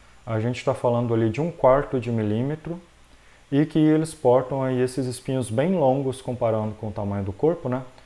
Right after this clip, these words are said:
Sei lá, cada espinho desse seria o equivalente ao comprimento do meu braço aqui. É, esses espinhos, essas escálides, tá? E aí, novamente, façam agora uma pausa, vão na descrição do vídeo aqui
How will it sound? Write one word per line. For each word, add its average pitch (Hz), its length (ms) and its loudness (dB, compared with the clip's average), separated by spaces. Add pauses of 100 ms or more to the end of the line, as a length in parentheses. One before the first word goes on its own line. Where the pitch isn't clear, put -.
(180)
Sei - 160 -6
lá, 107 160 0
cada 120 200 0
espinho 131 400 -4
desse 123 360 -2
seria 127 260 0
o 131 40 4
equivalente 120 460 0
ao 131 80 0
comprimento 120 560 -4
do 117 80 -4
meu 123 200 0
braço 101 500 -2
aqui. 95 240 -8 (580)
É, 98 140 -6
esses 98 220 -4
espinhos, 107 480 -4
essas 107 260 -6
escálides, 92 1000 -6 (260)
tá? 101 220 -6 (1500)
E 117 80 2
aí, 107 240 4
novamente, 123 580 2
façam 139 680 2
agora 104 640 0
uma 101 180 -4
pausa, 113 720 0 (720)
vão 131 500 2
na 131 180 2
descrição 117 600 0
do 113 100 0
vídeo 110 380 0
aqui 135 400 -2